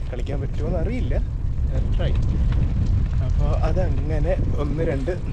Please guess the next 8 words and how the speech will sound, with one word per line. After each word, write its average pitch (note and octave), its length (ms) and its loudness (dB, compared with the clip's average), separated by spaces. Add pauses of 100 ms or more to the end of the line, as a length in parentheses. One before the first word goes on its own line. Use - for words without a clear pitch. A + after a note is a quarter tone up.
(240)
ദുരുദ്ദേശങ്ങളുമായിട്ടാണ് D3+ 1160 -2
ഇന്ന് - 180 -6
പോകുന്നത്. C#3 360 -2 (360)
അപ്പോൾ - 280 -2 (580)
ഇവിടുന്ന് B2 300 2
ആറ് C3 180 2
കിലോമീറ്ററാണ് A#2+ 560 0
ദൂരമുള്ളത്. A#2+ 480 2